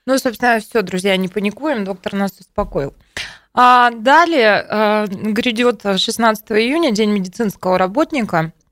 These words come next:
Хотела бы об этом тоже с вами поговорить. А вот, э, никогда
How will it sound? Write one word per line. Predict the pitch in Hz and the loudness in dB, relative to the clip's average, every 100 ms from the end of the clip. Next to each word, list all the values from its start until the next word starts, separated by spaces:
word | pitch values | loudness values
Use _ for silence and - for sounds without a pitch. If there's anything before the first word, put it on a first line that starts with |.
| _ _ _ _ _ _ _ - | _ _ _ _ _ _ _ -20
Хотела | - - 240 | -12 0 0
бы | 202 214 | 2 2
об | 202 | 2
этом | 240 185 180 | 0 0 -4
тоже | 190 175 | -6 -8
с | - | -2
вами | 196 196 | 0 0
поговорить. | 185 180 214 254 339 - - | -2 0 2 2 -2 -6 -2
А | 202 | -2
вот, | 185 196 220 - | 0 -2 -4 -4
э, | 208 208 | -2 0
никогда | 202 220 220 226 214 269 311 320 | 0 -2 -2 -2 0 2 4 2